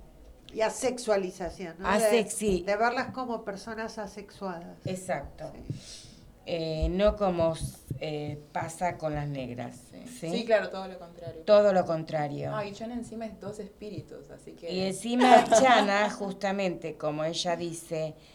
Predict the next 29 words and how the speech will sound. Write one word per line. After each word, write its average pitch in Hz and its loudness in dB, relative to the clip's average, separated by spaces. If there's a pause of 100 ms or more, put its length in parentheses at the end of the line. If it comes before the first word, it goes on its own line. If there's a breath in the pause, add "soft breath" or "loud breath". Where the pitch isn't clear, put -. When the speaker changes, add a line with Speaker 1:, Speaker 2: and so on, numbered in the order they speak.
(260 loud breath)
Speaker 2:
es 185 0
dos 185 -2
espíritus. 123 -8 (340 loud breath)
Ella 147 0 (220)
tiene 180 0
un 170 0
libro... 175 0 (1000 loud breath)
¿cómo 254 -10
se 165 -12
llama 131 -10
el 131 -10
libro 131 -10
de 131 -8
la 127 -12
Chana 131 -12
de 135 -4
gozo, 135 -10 (180)
de 127 -10
poesía 147 -10
erótica? 135 -10 (300 loud breath)
Después 311 -10
se 269 -6
los 175 -8
comparto 160 -8
porque 151 -12
vale 170 -4
la 156 -2
alegría 143 -2
leerla 147 -2